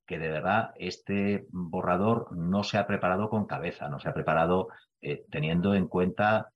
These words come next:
eh, de verdad las, las aportaciones que podían haber llegado desde múltiples ámbitos de la sociedad, ¿no?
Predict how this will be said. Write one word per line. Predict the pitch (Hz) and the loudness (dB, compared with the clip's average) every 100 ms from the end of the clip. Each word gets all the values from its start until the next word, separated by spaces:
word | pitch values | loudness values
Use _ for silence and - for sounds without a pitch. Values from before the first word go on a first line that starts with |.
| _ | _
eh, | - 71 67 | -10 -10 -10
de | - 73 78 | -10 -4 -2
verdad | 73 71 85 107 | -2 2 2 2
las, | 82 76 73 - | 0 0 0 -4
las | - 71 | -8 -8
aportaciones | 78 78 73 80 90 101 | -6 -4 -4 -2 0 0
que | 87 | -2
podían | 76 76 80 92 | -4 -4 0 2
haber | 85 82 | 2 0
llegado | 80 76 76 92 - _ - | 0 0 0 -4 -10 _ -14
desde | 78 73 | -8 -4
múltiples | 76 82 82 78 76 | -2 -4 -4 -6 -4
ámbitos | 80 80 92 85 | -4 -4 -6 -4
de | |
la | 73 | -4
sociedad, | - - - 65 64 | -6 -10 -12 -10 -12
¿no? | - - | -14 -20